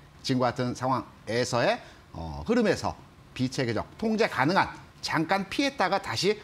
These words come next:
돌아와서 주식으로, 어, 포지션을 가져가는 형태로의 시장을 우리가, 어, 비체계적 위험의 시장이라고 얘기를 합니다. 오늘 전체 시장에서의 모습은 지정학적 긴장이 고조되면서 장중 변동성이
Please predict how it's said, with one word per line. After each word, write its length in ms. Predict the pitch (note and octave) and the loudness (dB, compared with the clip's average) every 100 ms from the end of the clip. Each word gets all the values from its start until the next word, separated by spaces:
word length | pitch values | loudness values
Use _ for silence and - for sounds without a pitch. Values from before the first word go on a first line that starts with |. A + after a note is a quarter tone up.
| - | -6
돌아와서 720 | A#2+ C3+ C#3 A#2+ A2+ G3+ A#3+ - - | 0 4 4 4 2 2 0 -6 -4
주식으로, 680 | D#3 E3 F3 D3 B2+ G2 - - - - - | 2 4 4 4 2 0 -8 -20 -20 -20 -12
어, 160 | B2+ D#2 | -10 -2
포지션을 340 | G#3+ F#3+ D#3+ | 0 2 2
가져가는 400 | C#3 A2+ C#3+ C3+ C3 | 2 2 2 2 2
형태로의 480 | C3 - A#2 G#2+ | -2 -2 -2 -2
시장을 480 | G#2 - C3 B2+ A3 - - | -2 -2 -2 0 -2 -6 -12
우리가, 400 | F#2 F#2+ A2+ D3+ - - | -6 -2 -2 -2 -6 -18
어, 220 | - - - | -16 -14 -4
비체계적 600 | C3 C3+ D3 C#3 C#3 C#3+ - | -2 0 0 0 0 -4 -2
위험의 420 | A#2+ D3 C#4 F4 - - | 2 4 4 0 -4 -10
시장이라고 800 | - D3 C#3+ B2 G#2+ G2+ D3 - F#2 | -6 0 0 0 0 -2 -2 -4 -4
얘기를 340 | G2+ A#2 C3+ | -4 -4 -6
합니다. 500 | F3+ E3+ - D#2+ G2 - - - - - | -6 -6 -6 -6 -8 -10 -20 -18 -18 -4
오늘 580 | C#3+ F#3 A3+ G#3 C#3+ A2 - - | 2 6 8 8 6 2 -4 -4
전체 280 | E3 F3 G3 | 0 2 2
시장에서의 720 | - G#3 F#3+ F#3+ F3 B2+ F2+ | 2 0 2 4 4 2 0
모습은 320 | C3 C#3+ E3 | -2 0 0
지정학적 640 | B2+ C#3+ E3+ E3 E3+ D3+ - | 2 2 4 4 2 2 2
긴장이 460 | C#3 C3+ C#3 C#3+ - | 2 4 2 2 -2
고조되면서 920 | - B2+ F3 G#3+ D#3+ F#2+ F#2+ E3+ D#3 D2+ | -4 0 2 4 2 0 -2 2 2 0
장중 640 | - B2 C#3 D3 C3+ G2 - - | -2 0 0 0 -2 -4 -10 -6
변동성이 880 | A2 C#3 F#3+ A3 F3+ F3+ D3 A2 | 0 2 4 2 2 2 2 0